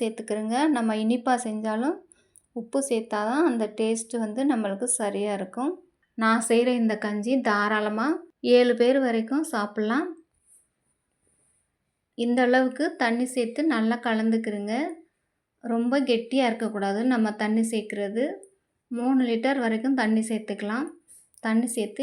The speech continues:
இந்த அளவுக்கு தண்ணியை கலந்துட்டு அதுக்கப்புறமா நீங்க அடுப்பு on பண்ணி அடுப்புல வச்சிடலாம். அடுப்புல வச்சுட்டு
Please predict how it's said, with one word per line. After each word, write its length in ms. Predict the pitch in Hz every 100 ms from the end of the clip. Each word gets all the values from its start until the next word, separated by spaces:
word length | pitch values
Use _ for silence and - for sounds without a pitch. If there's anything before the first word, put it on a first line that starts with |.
| 269
இந்த 160 | 226 220
அளவுக்கு 320 | 214 214 214 277 254
தண்ணியை 340 | 214 220 247 226
கலந்துட்டு 500 | 214 208 214 214 214 339 311
அதுக்கப்புறமா 720 | 220 208 202 202 220 214 247 381 - - _ _ - 220
நீங்க 200 | 220 233 226
அடுப்பு 280 | 214 214 214
on 120 | 202 208
பண்ணி 240 | 208 220 302 240
அடுப்புல 320 | 202 202 202
வச்சிடலாம். 580 | 190 - 202 202 233 339 339 _ _ _ _ _ _ _ _ _ _ _ _ _ _ _ 220
அடுப்புல 340 | 233 277 277 247
வச்சுட்டு 340 | 226 - -